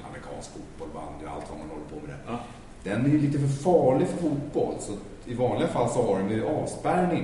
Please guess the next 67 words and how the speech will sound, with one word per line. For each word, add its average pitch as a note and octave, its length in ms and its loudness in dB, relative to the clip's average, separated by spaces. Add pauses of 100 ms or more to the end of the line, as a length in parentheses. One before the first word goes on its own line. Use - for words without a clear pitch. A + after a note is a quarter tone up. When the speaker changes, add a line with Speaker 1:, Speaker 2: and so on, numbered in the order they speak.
Speaker 1:
där, - 80 -8
så - 120 -10
du - 60 -8
får C#3+ 80 0
inte C3+ 220 2
vara E3+ 120 6
på - 100 2 (140)
övre D#3 380 4
halvan - 440 2
av F2 160 -2
de - 120 -8
här D2+ 100 -6 (400)
fem F2+ 180 -2 (120)
metrarna D2+ 440 -10 (100)
vad B1+ 80 -8
det A#1+ 100 -10
är. - 40 -12 (460)
Jag G#2 140 -2
hoppas - 220 0
för A#2+ 80 2 (120)
guds - 180 4
skull F2+ 140 -2
att E2+ 160 -4
någon G2 180 0 (100)
rycker B2 340 -2
de - 120 -2
där - 160 2
banden - 280 -6
på - 60 -10
söndag, C#3 260 -2 (140)
för F#2 80 -6
annars G#2 160 -4
kan C#3 80 0
det G#2+ 60 2
bli G2 100 2
jävligt A#2 300 0
trångt. - 280 -10 (280)
Speaker 2:
Ja. B2+ 140 2
Speaker 1:
Sist B2+ 180 4
jag C3+ 60 8
var G#2 80 4
där F2+ 100 2
så F2 120 -4
var E2 60 -2
det - 60 -4 (140)
fullt B2+ 280 4
den C2+ 200 -6
delen D2 260 -8
som - 120 -10 (100)
var C#2 80 -6 (260)
ner - 80 -8
till. B2+ 100 -4 (100)
Speaker 2:
Jaha. A#3 160 0 (580)
Speaker 1:
Så C#3 100 0
vansinnigt A2 540 4
är A2 120 4 (100)
det. D2+ 60 0
I G2+ 80 2
en G#2+ 80 -2
fotbollsbundet A#2 640 2
så A2 80 2
är G2 60 4
den F2+ 140 0 (180)
läktaren F2+ 340 -4
farlig. E2 400 -2 (320)
Speaker 2:
Ja. A#2+ 60 4
Speaker 1:
Alla A2 140 6